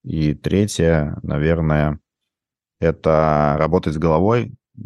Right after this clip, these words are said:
Это коучи, психологи и так далее. Все. Это три основных тезиса. Они, м, вс-, все дизайнеры, вот, которые у меня учились, там, кто брал консультации, а консультации это вообще сотни провел просто разных. Всегда одна и та же проблема.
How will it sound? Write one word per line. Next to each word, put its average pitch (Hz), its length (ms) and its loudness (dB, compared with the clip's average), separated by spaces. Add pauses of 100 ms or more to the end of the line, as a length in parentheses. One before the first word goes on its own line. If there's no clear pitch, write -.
Это - 240 -12
коучи, 107 380 -2
психологи 87 500 0
и 76 40 0
так 73 160 -2
далее. 73 220 0
Все. 71 300 -8 (1400)
Это 95 160 -10
три - 180 0
основных 85 440 -2 (500)
тезиса. - 420 -4 (680)
Они, 104 340 4
м, 110 180 4
вс-, - 360 -12 (580)
все - 280 2
дизайнеры, 110 460 4
вот, 87 220 2
которые 90 280 0
у 90 40 2
меня 85 200 0
учились, 127 480 0
там, 90 160 -2
кто - 160 -6
брал 85 220 0
консультации, 90 680 -2
а 78 40 -4
консультации 80 540 -4
это 76 80 -6
вообще 107 220 -2
сотни - 520 0
провел 78 400 0
просто - 360 -8
разных. 78 360 -2
Всегда 87 360 0
одна 87 180 4
и - 20 2
та 90 120 0
же 85 100 -4
проблема. 87 760 -2